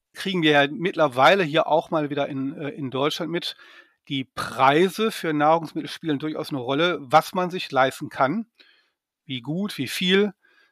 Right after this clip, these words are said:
wie häufig. Und so spielen eben Verfügbarkeit und auch dieser Sch-, diese Schwankung an Verfügbarkeit und die Einkommensmöglichkeiten der einzelnen Haushalte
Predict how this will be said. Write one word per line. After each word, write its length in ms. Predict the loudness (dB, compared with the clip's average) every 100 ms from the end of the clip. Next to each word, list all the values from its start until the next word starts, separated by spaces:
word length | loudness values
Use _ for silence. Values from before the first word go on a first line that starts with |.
| _
wie 140 | -8 0
häufig. 720 | 4 4 4 -2 -2 -6 -8
Und 140 | -8
so 100 | -6
spielen 340 | -6 -2 0 0
eben 180 | 0 -2
Verfügbarkeit 1040 | -2 -4 -6 0 0 4 4 2 -2 -10
und 140 | -8 -6
auch 80 |
dieser 220 | -6 -6 -8
Sch-, 260 | -8 -10
diese 220 | -8 -6
Schwankung 480 | -6 -2 -4 -4 -8
an 100 | -6
Verfügbarkeit 640 | -6 -8 -6 -2 2 2 0
und 260 | 0 0 0 -10 -18 -20 -20 -12
die 120 | -10 2
Einkommensmöglichkeiten 1700 | 2 4 2 2 0 -2 -4 -2 0 0 0 -2 -6 -6 -6 -4 -4
der 300 | -4 -4 -8 -2
einzelnen 580 | 2 2 2 0 0
Haushalte 640 | 2 0 2 0 0 -4